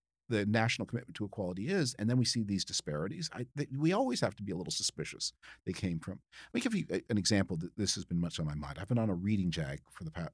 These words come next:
uh, this year on the history of Haiti. And, um, and it is just startling how things that are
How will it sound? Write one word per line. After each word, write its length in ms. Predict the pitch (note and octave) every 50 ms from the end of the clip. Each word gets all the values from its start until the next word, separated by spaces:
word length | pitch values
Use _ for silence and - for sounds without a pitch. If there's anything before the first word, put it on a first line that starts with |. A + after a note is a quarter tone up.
| _ _
uh, 200 | - F2 D#2+ D#2 D#2 - _ -
this 180 | F2 - -
year 200 | E2 D2+ C#2 - -
on 200 | E2 E2 D#2+ - - - -
the 80 | G2
history 220 | F#2 F#2 - - E2
of 60 | -
Haiti. 260 | F2 D#2 C2+ - - _ _ _ _ _ _ _ _ _ _ _ _ _ _ _ _ _ _ _ _ _ _ - - - - A2
And, 240 | A2 G#2+ G2+ G2 - - - - - - - - - - _ -
um, 300 | B2+ A2+ G#2+ G#2+ A2 - _ _ _ _ _ _ _ _ _ _ _ _ _ _ _ _ _ -
and 140 | D#3+ E3+ F3
it 100 | F#3 G3
is 100 | G#3+ F#3+
just 360 | - G3+ F#3+ - - - - -
startling 920 | - - - - - - _ _ - G3 G#3 F#3+ - - G#2+ E2 - - - -
how 380 | - - B2+ B2 A2+ A#2 - - _ _ _ _ _ _ _ _ _ _ _ _ _ _ -
things 540 | - - - - - F3 F3+ F3+ F3 D#3+ B2
that 140 | B2 A#2+ A2
are 180 | F#2 E2+ -